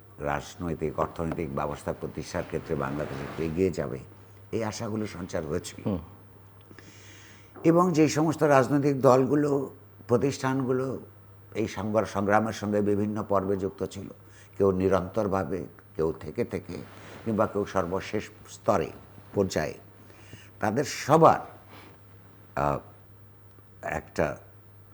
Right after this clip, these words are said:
Speaker 1: কনসেনসাসের ভিত্তিতে এক অধ্যাপক ইউনূসের নেতৃত্বে একটা সরকার প্রতিষ্ঠিত হয়। এই সরকারের কাছ থেকে মানুষের মেলা আশা আকাঙ্ক্ষা ছিল। তার এক বছর অতিক্রান্ত হওয়ার পর আজকে বাংলাদেশের যে অবস্থা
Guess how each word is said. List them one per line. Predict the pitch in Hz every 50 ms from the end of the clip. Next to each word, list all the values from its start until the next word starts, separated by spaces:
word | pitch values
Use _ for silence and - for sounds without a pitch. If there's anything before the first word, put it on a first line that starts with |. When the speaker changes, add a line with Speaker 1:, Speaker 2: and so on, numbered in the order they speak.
| - - - - - - - - - - - - - -
Speaker 1:
কনসেনসাসের | - 101 101 - - 135 139 127 - - 104 - - - 65
ভিত্তিতে | 62 67 - - - - - - - - - - - - - - - - - - - - - - - -
এক | 85 80 - - - - - - - - - - - - - - - - -
অধ্যাপক | 78 80 - 85 80 - - 78 - - - - - - - -
ইউনূসের | 87 87 85 80 - 85 78
নেতৃত্বে | 73 71 67 - - 104 - - -
একটা | 123 - 92
সরকার | - - - 69 - - 65 - - -
প্রতিষ্ঠিত | 71 - - 55 - - - - -
হয়। | - - 71 71 - - - - - - - - - - - - - - -
এই | 101 104
সরকারের | - - 95 87 76 - 92 92 95
কাছ | - 113 110 -
থেকে | - - 139 160
মানুষের | 131 104 87 82 71 - - 65 - - - - - - - - - -
মেলা | 143 175 175 165 131
আশা | 85 80 - 76 71
আকাঙ্ক্ষা | 71 - 69 69 65 - - -
ছিল। | - 62 53 50 - - - - - - - - - - - - - - - -
তার | - 127 131
এক | 135 131 113 98
বছর | 131 139 - 147 147 135
অতিক্রান্ত | 120 - 123 110 - 120 113 117 113 117
হওয়ার | 113 113 107 104
পর | - - 107 107 98 82 - -
আজকে | - - 98 101 - - - 117 117
বাংলাদেশের | 104 95 87 85 85 82 82 67 87 - - 95 87
যে | - 85 73
অবস্থা | 64 69 76 69 - - 65 64 -